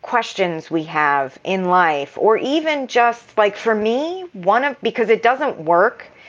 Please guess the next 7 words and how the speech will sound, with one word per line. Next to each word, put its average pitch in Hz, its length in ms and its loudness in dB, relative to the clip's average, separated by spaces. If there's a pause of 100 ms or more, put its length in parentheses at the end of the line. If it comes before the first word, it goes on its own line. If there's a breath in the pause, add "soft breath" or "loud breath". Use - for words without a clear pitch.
(1000 loud breath)
you 226 120 0
don't 254 280 0
get 220 240 2 (200)
into 254 640 -2
those 202 460 4
non-ordinary 190 1000 0
states 170 560 -2